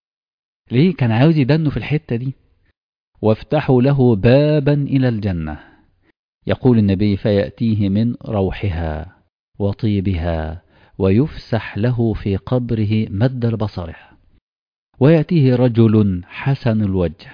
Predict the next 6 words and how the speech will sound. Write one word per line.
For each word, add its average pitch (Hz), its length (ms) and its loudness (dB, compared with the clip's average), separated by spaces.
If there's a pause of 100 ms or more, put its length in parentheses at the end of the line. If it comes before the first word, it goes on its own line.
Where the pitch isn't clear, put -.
(280)
حسن 123 460 -4
الثياب". 92 540 -2 (640)
السهر 170 400 0
بتاع 139 220 -2
امبارح 131 420 2
ده، 117 280 -2